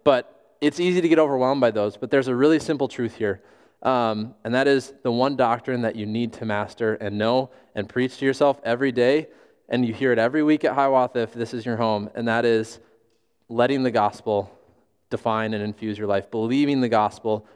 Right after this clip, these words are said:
defining that rightly, and then letting that infuse how you do everything, um, in your world and everything you encounter each day. That is what having good doctrine looks like. Um, so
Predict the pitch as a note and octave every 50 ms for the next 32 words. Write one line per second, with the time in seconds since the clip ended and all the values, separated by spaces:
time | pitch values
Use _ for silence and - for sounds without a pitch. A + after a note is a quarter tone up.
0 | _ _ - - - - C3 C3+ C#3+ C#3+ C#3+ C#3 C3+ C3 C3 E2 A#2+ A#2 A#2 A#2
1 | - - A#2+ A#2 A#2+ A#2 - B2 B2 A#2+ A2 A2 G#2+ A2 A2+ A#2+ A#2+ A#2 A#2 A2
2 | A2+ A2 A2 - - G#2+ G#2 - - - A2 G#2 G2+ G2+ A2 - - G#2 G2 G#2
3 | F#2+ - G2+ G2 G2 F#2+ _ _ _ _ _ _ _ _ - A2 G#2+ G#2 G2+ G2
4 | G#2 - A2+ A2+ G#2+ G#2+ G#2 G#2+ G#2+ G#2+ G#2+ G#2 G#2 G2+ G2+ G2+ G2+ G#2 - A2+
5 | G#2 G#2 G#2 G#2 G2+ - - G2+ G2+ G2+ G2+ G2+ G2 - - G2+ G2 G2 G2 -
6 | A2 A#2+ B2 - - C3 A2+ - A#2 G#2 G#2 - _ _ _ _ _ _ _ -
7 | A2 G2+ G#2 G#2 G#2 G#2+ G2+ G2+ F#2+ F#2 - G#2 G2+ A2+ A#2 - - - F#2 F#2+
8 | - _ _ _ _ _ _ _ _ _ _ _ _ _ C3+ B2+ A#2+ A#2 A#2 A2
9 | G#2+ G#2+ G#2+ G#2+ - - - D3+ C3+ G2+ F2+